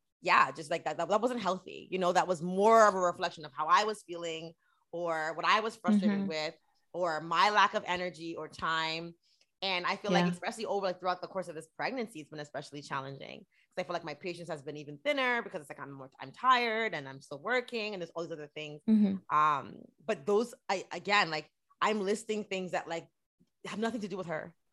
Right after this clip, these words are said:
Speaker 2: Yeah.
Speaker 1: Those have, those have anything to do with
Speaker 2: That's
Speaker 1: me. Like, that doesn't have anything to, like, she hasn't changed.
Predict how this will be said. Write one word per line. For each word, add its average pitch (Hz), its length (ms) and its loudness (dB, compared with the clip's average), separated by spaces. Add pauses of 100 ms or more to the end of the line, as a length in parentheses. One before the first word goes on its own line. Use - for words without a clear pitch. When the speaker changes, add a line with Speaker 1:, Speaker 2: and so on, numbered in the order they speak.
(760)
Speaker 2:
Yeah. 185 300 8
Speaker 1:
Those 170 80 8
have, - 120 4
those 233 220 2
have 254 140 4
anything 262 200 8
to - 20 -4
do 277 80 -2
with 240 100 -2
Speaker 2:
That's 285 100 -6
Speaker 1:
me. 170 360 -10
Like, 190 160 -4
that 220 100 0
doesn't 277 200 -4
have 247 180 4
anything 233 260 -6
to, 220 80 -14
like, 196 140 -2
she 277 220 -6
hasn't 240 360 -2
changed. 208 520 -12